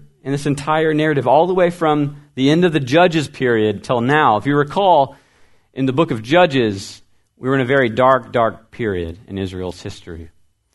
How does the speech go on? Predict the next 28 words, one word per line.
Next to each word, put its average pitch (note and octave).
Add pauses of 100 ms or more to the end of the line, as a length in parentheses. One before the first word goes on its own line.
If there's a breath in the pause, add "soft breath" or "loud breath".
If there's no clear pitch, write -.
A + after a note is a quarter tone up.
(140)
Remember A#2+
that B2+
phrase A#2
that, G2+ (180)
that -
pops -
up G#2+
a G#2
few B2+
different A2
times, A2+
that G2
there B2
was A#2+
no B2
king C#3
in A#2
Israel G#2+
and G2
everyone A#2
did A2+
what G2+
was F#2+
right G2+
in G2+
his G2
own F#2
eyes. F#2